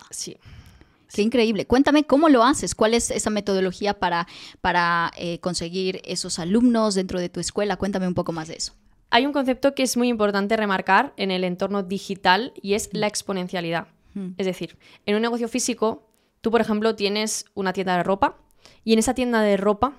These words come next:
Speaker 1: que tienes en una calle dentro de Barcelona, ¿cuánta gente te puede pasar dentro de esa calle, en
Speaker 2: Mm.
Speaker 1: ese negocio? Igual te pueden pasar trescientas personas, te pueden pasar quinientas personas, si estamos hablando de un sitio donde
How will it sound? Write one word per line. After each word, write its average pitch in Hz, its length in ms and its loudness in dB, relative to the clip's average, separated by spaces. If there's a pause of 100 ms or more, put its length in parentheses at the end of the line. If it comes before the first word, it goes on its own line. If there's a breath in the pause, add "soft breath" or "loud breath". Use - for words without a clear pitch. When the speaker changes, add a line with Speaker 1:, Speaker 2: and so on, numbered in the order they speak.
Speaker 1:
que 202 80 -2
tienes 190 440 -2
en 185 120 -4
una 180 140 -4
calle 190 400 -2
dentro 185 280 -4
de 175 60 0
Barcelona, 180 600 -2
¿cuánta 226 260 2
gente 226 240 -4
te 214 120 -4
puede 202 240 -4
pasar 190 440 0
dentro 180 320 -2
de 170 260 -2 (140)
esa 185 280 -4
calle, 185 340 2 (180)
en 196 140 2
Speaker 2:
Mm. 190 40 2
Speaker 1:
ese 180 260 -2
negocio? 175 520 0 (340 loud breath)
Igual 202 180 4
te 214 80 0
pueden 214 160 0
pasar 180 300 -2
trescientas 185 420 -8
personas, 214 480 -2
te 190 120 -4
pueden 185 220 0
pasar 180 340 -2
quinientas 196 440 -2
personas, 202 520 -4
si - 140 -4
estamos 185 320 -2
hablando 185 280 2
de 190 80 2
un 185 80 -4
sitio 202 220 -4
donde 185 280 -4